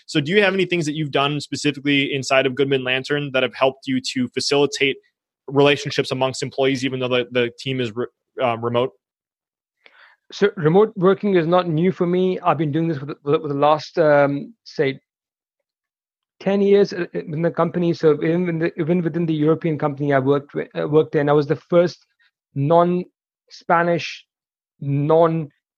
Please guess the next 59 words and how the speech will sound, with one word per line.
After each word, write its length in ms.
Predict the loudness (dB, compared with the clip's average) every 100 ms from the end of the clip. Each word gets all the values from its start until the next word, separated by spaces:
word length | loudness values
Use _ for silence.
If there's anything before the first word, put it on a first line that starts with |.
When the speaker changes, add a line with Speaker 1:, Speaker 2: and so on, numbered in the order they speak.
| 0
Speaker 2:
in 140 | 2
the 140 | 0 0 0
office 240 | -2 -8 2
person. 280 | 2 2 -4
So 80 | 0
I 20 | 0
was, 140 | 2
like, 120 | -2 -2
the 80 | 0
first 180 | -2 -2
remote 260 | -2 -2 2
person, 320 | 0 0 -6 -6 _ _ -4
which 160 | -4 0 -2
back 120 | -2 -2
then 140 | -2
they 80 | 0
called, 260 | 2 2 0 -2
call, 180 | 0 0 -2
called 180 | 0 2
that 140 | 2 0 -6 _ _ _ _ -4
people 200 | 0 2 2
in 60 | 0
the 120 | -4
cloud. 300 | 0 0 -2 -12 _ _
That 100 | -2
was 100 | -2 0
what 100 | -2
it 60 | -2
was 60 | -6
Speaker 1:
In 100 | 0
the 60 | 0
Speaker 2:
called 160 | 2
back 160 | 0 2
Speaker 1:
cloud. 120 | 0
Speaker 2:
then. 200 | 0 -2
Speaker 1:
<laughs> 160 | -2 -8 -10 -16 -6 -2
Speaker 2:
Yeah, 100 | 0
it 60 | -2
was 60 | 2
Speaker 1:
You're 100 | 2
just 120 | 2
Speaker 2:
kinda 0 | 2
funny. 220 | 4 4 2
Speaker 1:
floating. 440 | 0 -4 -2 -4 -6
<laughs> 220 | 0 4
Speaker 2:
Yeah, 120 | 4 4 2
exactly. 340 | 2 4 4
It 60 | 2
was 60 | 0
just, 80 | -6
like, 100 | -4 -2
up 60 | -2
in 80 |
the 100 | 0 2
air 80 | 0
somewhere. 380 | -2 -2 -4 -4 -2
Speaker 1:
<laughs> 220 | -2 2
Speaker 2:
So, 80 | 2 2 0 -6 _ _ -20 -20 -20 -20 _ _ _ _ _ _ -20 -14
so, 60 | -12